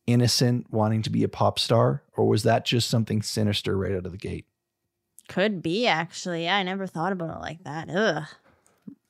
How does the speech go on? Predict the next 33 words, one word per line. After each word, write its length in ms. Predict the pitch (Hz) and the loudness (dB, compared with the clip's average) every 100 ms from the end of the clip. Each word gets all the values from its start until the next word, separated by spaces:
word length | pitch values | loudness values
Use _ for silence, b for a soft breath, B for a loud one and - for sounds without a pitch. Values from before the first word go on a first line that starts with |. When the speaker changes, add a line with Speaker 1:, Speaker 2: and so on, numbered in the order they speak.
| _ _ _ 123 | _ _ _ 2
Speaker 1:
Like 160 | 113 | 2
this 160 | 117 107 | 4 2
Speaker 2:
She 180 | 226 214 | 2 2
was 240 | 214 180 | 0 -2
just, 360 | - 202 - - | -2 -4 -2 0
like, 220 | 185 180 | 0 2
a 140 | 165 | 0
murderer 640 | 170 170 175 185 180 175 165 | 0 0 0 -2 0 0 -2
in 160 | 156 | -2
the 80 | 165 | -4
works. 640 | 151 147 - - - - - | -6 -8 -10 -6 -4 -4 -4
<laughs> 80 | - | 2
Speaker 1:
Maybe. 500 | 107 113 92 90 - _ _ B B B | 4 4 2 -4 -8 _ _ B B B
Maybe 360 | - 127 139 147 | 6 8 8 6
the 120 | 139 | 4
whole 200 | - 143 | 4 2
pop 320 | - 127 135 | 4 4 4
star 240 | - 135 123 | 4 4 4
thing 260 | 127 123 | 2 2
was 180 | 117 101 | 2 0
just, 360 | - 117 - 117 | 2 2 2 0
like, 160 | 117 | 0
a 60 | 101 | 2
mask, 640 | 104 113 123 - - - _ _ _ _ _ _ _ | 2 2 2 0 -4 -10 _ _ _ _ _ _ _
like, 140 | 117 107 | 2 2
a 60 | |
facade. 680 | - 113 - 101 120 117 - - _ _ _ _ _ _ - | 2 0 2 4 6 4 0 -10 _ _ _ _ _ _ 2
And 160 | 113 | 4
then, 400 | 113 113 107 101 - _ _ _ _ _ _ _ _ _ | 4 2 0 -2 -6 _ _ _ _ _ _ _ _ _
you 140 | 120 120 | 0 2
know, 220 | 120 131 | 4 2
she 300 | - - 101 - _ _ | 0 -4 -6 -10 _ _
couldn't 400 | - 113 110 107 | 2 4 4 2